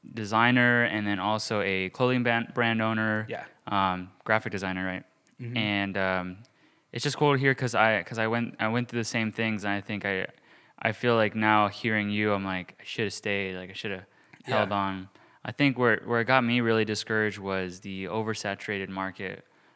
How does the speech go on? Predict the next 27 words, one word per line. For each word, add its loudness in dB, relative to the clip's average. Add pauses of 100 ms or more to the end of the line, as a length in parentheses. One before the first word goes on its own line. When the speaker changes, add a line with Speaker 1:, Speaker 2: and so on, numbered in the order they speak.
(100)
Speaker 2:
Mm-hmm. -6
Speaker 1:
of -4 (260)
brands. -4
Speaker 2:
Yeah. -6 (400)
Speaker 1:
That's -6
where 0
I 2
got 0
flushed -2
in -4
mentally. 0
I -2
don't -2
think, -4
I -2
don't 0
think -6
rea-, 2
reality-wise, 2
I 2
looked -2
back 0
and -6
the -4
numbers -4
looked -10
okay. -8